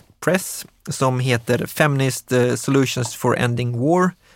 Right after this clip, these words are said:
som är editerad av, eller redigerad av, eh, Megan McKenzie och Nicole Wegner. Introduktionskapitlet har en ganska bra översyn på väldigt mycket av det som jag och Johanna precis pratat om, liksom olika idéer kring fred och sen,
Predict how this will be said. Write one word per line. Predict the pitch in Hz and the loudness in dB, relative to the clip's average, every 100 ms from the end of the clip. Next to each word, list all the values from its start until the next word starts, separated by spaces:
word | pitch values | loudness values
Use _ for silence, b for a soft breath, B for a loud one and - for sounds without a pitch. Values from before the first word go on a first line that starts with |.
| b | b
som | - 131 | -4 -2
är | 120 123 | 0 0
editerad | - 120 - - - | -2 -2 -2 -2 0
av, | 55 104 - - - | 0 -2 -4 -8 -8
eller | - 131 127 | -4 -2 2
redigerad | 123 123 120 - 127 123 | 4 2 0 -2 -2 0
av, | 123 120 131 139 | 0 0 -4 -8
eh, | - | -6
Megan | 123 135 127 127 | -4 -2 0 -2
McKenzie | 117 127 117 117 | 0 -2 0 -2
och | 117 | -4
Nicole | 117 123 117 - | -2 0 -2 -4
Wegner. | - 113 107 123 135 - B B B B B B B | -8 -6 -4 -2 -4 -4 B B B B B B B
Introduktionskapitlet | 156 165 175 208 180 - 143 143 - 170 175 180 - | 2 4 4 4 4 -2 0 -2 0 2 4 2 -2
har | - 143 147 127 | -10 2 4 4
en | |
ganska | 127 139 135 | 2 -2 -2
bra | 131 123 123 | 2 4 4
översyn | 135 120 - 127 135 | 2 0 -2 -2 -2
på | 139 | -2
väldigt | 131 123 | 0 0
mycket | 127 120 | -2 -4
av | 120 | 0
det | 117 | 0
som | 123 | 0
jag | 117 | 0
och | |
Johanna | 120 123 120 117 | 2 0 0 -4
precis | - 123 120 113 | -4 -4 -4 -2
pratat | 143 147 135 127 127 | 0 2 2 -4 0
om, | 165 175 | -2 0
liksom | - - 120 123 | -6 -8 -6 -2
olika | 123 120 123 120 | -2 0 0 0
idéer | 123 120 127 123 120 | -2 0 2 2 0
kring | - 120 | -2 -8
fred | 117 151 160 165 147 139 | -4 0 4 6 4 2
och | - 127 - - | 0 -2 -4 -14
sen, | - 131 117 117 | -2 0 0 -4